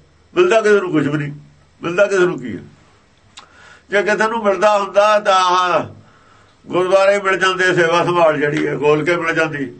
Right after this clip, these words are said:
ਪਾਕਿਸਤਾਨ ਦੇ ਗੁਰਦੁਆਰਿਆਂ ਦੀ। ਉਹ ਤਾਂ ਮਿਲੀ ਨਹੀਂ ਉਹਨੂੰ, ਚਾਲੀ ਸਾਲ ਹੋ ਗਏ। ਹੋਰ ਕੀ ਮਿਲਣਾ?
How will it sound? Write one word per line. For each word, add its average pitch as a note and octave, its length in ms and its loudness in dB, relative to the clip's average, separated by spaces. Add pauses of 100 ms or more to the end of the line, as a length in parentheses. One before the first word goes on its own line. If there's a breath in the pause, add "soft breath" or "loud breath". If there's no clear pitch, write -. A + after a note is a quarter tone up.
ਪਾਕਿਸਤਾਨ D3+ 520 0
ਦੇ C#3 100 -2
ਗੁਰਦੁਆਰਿਆਂ B2+ 480 -4
ਦੀ। A2 120 -20 (680)
ਉਹ F#3 100 -4
ਤਾਂ F#3 120 0
ਮਿਲੀ C#3 240 0
ਨਹੀਂ C#3 100 -4
ਉਹਨੂੰ, D#3+ 240 -6
ਚਾਲੀ D3 260 -2
ਸਾਲ C#3 180 -2
ਹੋ C3+ 120 -4
ਗਏ। C#3+ 120 -12 (1800 soft breath)
ਹੋਰ G3+ 160 0
ਕੀ G#3 100 -6
ਮਿਲਣਾ? G3+ 340 -4